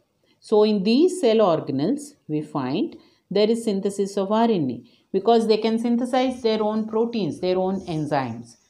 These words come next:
So there is R N A synthesis. So whether it is a nucleus or in cytoplasm, there are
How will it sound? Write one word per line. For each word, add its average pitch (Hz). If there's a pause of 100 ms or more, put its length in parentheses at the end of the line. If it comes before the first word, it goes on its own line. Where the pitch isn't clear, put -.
(200)
So 262
there 226
is 185
R 151
N 156
A 370
synthesis. - (360)
So 156
whether 160
it 285
is 262
a 269
nucleus 262
or 220
in 208
cytoplasm, 139 (200)
there 196
are 190